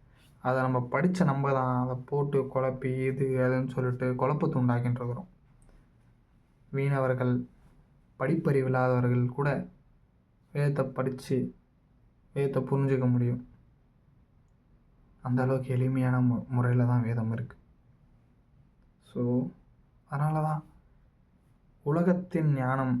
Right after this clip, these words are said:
தேவனுக்கு முன்பாக பைத்தியமா இருக்கிறது. உலகத்தின் ஞானம். So தேவனுக்கு முன்பாக பைத்தியமா இருக்கு.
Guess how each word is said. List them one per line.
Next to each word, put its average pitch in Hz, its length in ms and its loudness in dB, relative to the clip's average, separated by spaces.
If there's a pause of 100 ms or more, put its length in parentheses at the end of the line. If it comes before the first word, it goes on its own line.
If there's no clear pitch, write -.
தேவனுக்கு 143 540 2
முன்பாக 127 420 -2 (160)
பைத்தியமா 147 580 2
இருக்கிறது. 127 460 -2 (1120)
உலகத்தின் 127 560 -2
ஞானம். 123 280 -2 (1040)
So - 140 -12
தேவனுக்கு 143 420 2
முன்பாக 131 360 -2
பைத்தியமா 143 540 0
இருக்கு. 123 240 -2